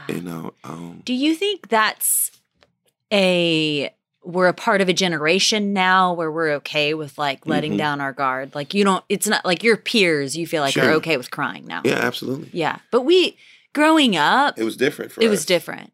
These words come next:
Speaker 1: Yeah, a lot of things are changing. A lot of kids are more
Speaker 2: Yeah.
Speaker 1: accepting.
Speaker 2: Oh, man, yeah.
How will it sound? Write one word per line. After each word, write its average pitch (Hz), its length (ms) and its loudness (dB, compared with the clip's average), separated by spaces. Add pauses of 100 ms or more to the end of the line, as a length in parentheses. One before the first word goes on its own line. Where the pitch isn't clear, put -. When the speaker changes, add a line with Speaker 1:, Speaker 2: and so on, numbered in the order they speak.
Speaker 1:
Yeah, - 100 -10
a 117 80 -4
lot 120 220 4
of - 80 -6
things 135 220 0
are 92 40 -10
changing. 90 540 -12
A 104 100 -6
lot 101 120 -2
of 151 40 2
kids 160 300 2
are 214 240 4
more 190 80 4
Speaker 2:
Yeah. 175 120 0
Speaker 1:
accepting. - 460 -2 (140)
Speaker 2:
Oh, 247 320 4
man, 180 380 0
yeah. 160 340 -4